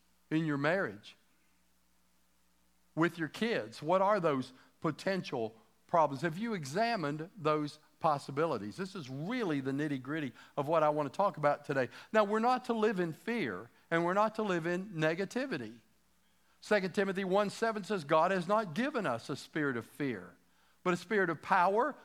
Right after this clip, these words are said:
love, and a sound mind." So I'm not advocating that we live the future in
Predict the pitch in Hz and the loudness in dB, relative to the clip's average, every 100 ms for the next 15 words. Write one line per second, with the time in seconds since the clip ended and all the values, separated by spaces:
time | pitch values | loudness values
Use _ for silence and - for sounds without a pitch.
0 | - 151 185 196 214 202 - - 170 165 | -4 2 4 6 4 0 -10 -2 0 0
1 | - 196 180 170 214 175 139 - 170 151 | 0 2 2 2 2 2 0 0 2 4
2 | 156 240 190 208 170 156 160 147 143 - | 4 4 4 4 2 -2 0 0 -2 -6
3 | - 170 160 151 151 156 233 170 139 123 | -4 0 2 0 0 2 0 0 -4 -4
4 | 190 214 214 147 131 - - 180 160 143 | -6 -6 -4 -2 -2 -4 -4 0 2 2
5 | 135 | -2